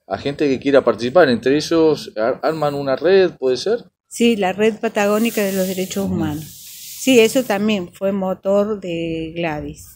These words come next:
Speaker 2: Eh, se arma, eh, una red de todas las organizaciones de derechos humanos de la Patagonia.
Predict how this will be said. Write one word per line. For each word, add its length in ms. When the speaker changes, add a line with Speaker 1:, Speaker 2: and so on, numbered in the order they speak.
Speaker 2:
Eh, 180
se 220
arma, 680
eh, 260
una 260
red 280
de 140
todas 280
las 80
organizaciones 560
de 80
derechos 360
humanos 400
de 180
la 200
Patagonia. 800